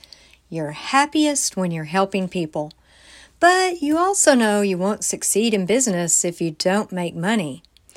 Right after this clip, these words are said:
Well, the good thing is you don't have to choose. You just need to target treatments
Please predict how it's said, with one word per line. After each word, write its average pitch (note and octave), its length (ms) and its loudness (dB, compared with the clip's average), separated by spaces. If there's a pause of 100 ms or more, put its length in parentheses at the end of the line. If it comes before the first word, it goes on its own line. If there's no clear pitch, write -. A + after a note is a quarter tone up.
(320)
Well, F#3+ 140 2
the A3 80 4
good D#4+ 240 4
thing C4+ 180 4
is A3 340 2
you G3 60 2
don't F#3+ 200 0
have E3+ 260 -2
to F3 100 -14
choose. D3+ 680 -4 (360)
You G3+ 160 0
just D4+ 440 2
need A#3 200 2
to G3 80 0
target E3 420 -4
treatments A#3+ 760 -2